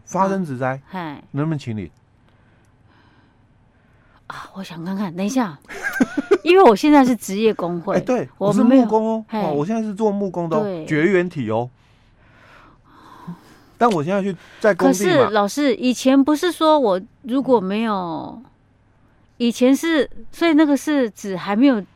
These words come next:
Speaker 2: 职灾劳工保护法之前吗？
Speaker 1: 职灾劳工保护法哦，它是，
Speaker 2: 嗯。
Speaker 1: 它是讲说我是受雇员工。
Speaker 2: 哎，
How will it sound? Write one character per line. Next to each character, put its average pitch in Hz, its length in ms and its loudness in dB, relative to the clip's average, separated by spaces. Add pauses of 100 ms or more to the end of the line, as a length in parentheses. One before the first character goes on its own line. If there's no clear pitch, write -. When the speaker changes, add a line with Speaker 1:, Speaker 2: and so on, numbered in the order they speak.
(120)
Speaker 2:
职 220 160 -8
灾 254 180 2
劳 214 140 0
工 226 160 -2
保 160 180 -4
护 208 140 0
法 147 180 -8
之 180 180 -12
前 151 280 -12
吗？ 151 240 -12 (1900)
Speaker 1:
职 - 100 -8
灾 226 140 4
劳 214 100 6
工 220 160 0
保 160 140 2
护 202 100 2
法 156 160 2
哦， 110 160 2
它 196 140 0
是， 208 140 -6
Speaker 2:
嗯。 165 140 -10 (120)
Speaker 1:
它 214 200 -2
是 220 120 -2
讲 143 120 0
说 180 80 0
我 131 160 -2
是 143 140 -6
受 160 220 0
雇 139 180 -4
员 98 180 -4
工。 101 280 -8
Speaker 2:
哎， 170 200 -10